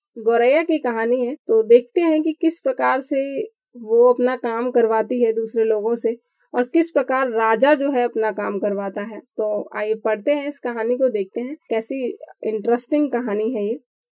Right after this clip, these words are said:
एक थी गौरैया और एक था गवरा, नर गौरैया। दोनों एक दूजे के परम संगी, जहाँ जाते जब भी जाते साथ ही जाते, साथ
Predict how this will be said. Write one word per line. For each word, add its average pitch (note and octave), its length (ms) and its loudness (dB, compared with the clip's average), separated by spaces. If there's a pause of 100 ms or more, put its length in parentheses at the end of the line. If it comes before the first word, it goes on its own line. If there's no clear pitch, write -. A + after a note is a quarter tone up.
(160)
एक F4+ 220 4
थी D#4 520 0
गौरैया A3 560 2 (360)
और A3+ 220 -2
एक D#4 240 4 (100)
था C#4 140 0
गवरा, G#3+ 440 0 (400)
नर A#3 400 4
गौरैया। G3+ 480 0 (220)
दोनों E4+ 340 6
एक F4+ 200 2
दूजे B3 400 0
के C#4+ 200 0
परम A#3 360 2
संगी, G#3 440 -4 (280)
जहाँ A3+ 440 0
जाते A#3 460 4 (100)
जब A#3+ 180 4
भी B3+ 240 0
जाते G#3+ 400 2
साथ A#3 360 0
ही A3 260 -6
जाते, G3+ 400 -4 (120)
साथ E4+ 340 2